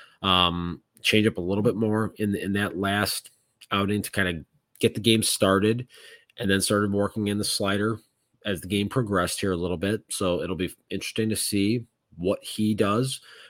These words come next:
from a pitch mix standpoint, but you gotta go out there and you gotta attack the strike zone right away and get these guys out. Don't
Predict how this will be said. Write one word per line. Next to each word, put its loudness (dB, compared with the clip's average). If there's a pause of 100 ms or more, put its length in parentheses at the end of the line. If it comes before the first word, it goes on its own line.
from -2
a 2
pitch -2
mix -2
standpoint, -2 (460)
but 6 (180)
you 0
gotta 6
go 2
out 0
there 2 (580)
and -4
you -2
gotta 0
attack -2
the 0
strike -2
zone -4 (260)
right 0
away -2 (540)
and -4
get 0
these 0
guys 2
out. 0 (1080)
Don't 2